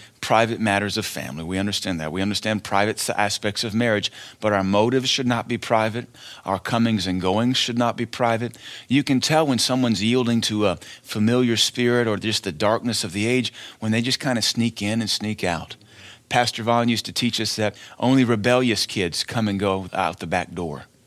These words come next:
This kingdom of darkness is a dark thing, and it puts darkness in Christians. Causes motives to be hidden, causes attitudes to be hidden, and it really produces this wicked work in us if we're not careful.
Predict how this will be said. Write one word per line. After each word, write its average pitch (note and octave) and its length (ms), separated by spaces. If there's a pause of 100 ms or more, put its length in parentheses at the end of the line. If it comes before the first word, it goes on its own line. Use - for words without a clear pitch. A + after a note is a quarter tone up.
(640)
This A2+ 320
kingdom E3 400
of G#2 140
darkness A2+ 460
is G#2 120
a G#2 80
dark A#2 360
thing, A#2 260
and G#2 80
it G#2 100
puts - 260
darkness B2 540
in G2+ 140
Christians. - 760 (680)
Causes B2 420
motives A#2 460
to A#2 80
be A2+ 160
hidden, A#2 420 (360)
causes A#2 460
attitudes A2 580
to G#2+ 80
be A2 180
hidden, A2 400 (320)
and G#2+ 140
it A2 60
really D3 280
produces A#2 540
this F#2+ 180
wicked A#2 460
work G#2 340
in E2+ 120
us D2 180
if F2 120
we're F#2 80
not F2+ 220
careful. F2+ 440